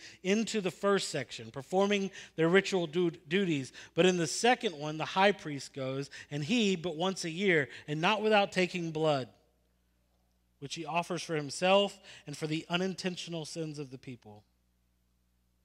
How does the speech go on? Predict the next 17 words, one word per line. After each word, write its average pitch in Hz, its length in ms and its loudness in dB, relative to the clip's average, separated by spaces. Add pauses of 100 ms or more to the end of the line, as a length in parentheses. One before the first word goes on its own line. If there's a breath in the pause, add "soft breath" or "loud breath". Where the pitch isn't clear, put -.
(480)
By 165 220 6
this, 170 240 2
the 160 80 -2
Holy 170 240 -2
Spirit 165 380 -2
indicates 160 600 -4 (340 loud breath)
that 156 140 -6
the 160 100 -2
way 170 460 4
into 170 240 -10
the 143 80 -6
holy 180 340 0
places 165 640 -4
is 131 260 -14
not 156 460 -4
yet 156 340 -4
opened 151 420 -6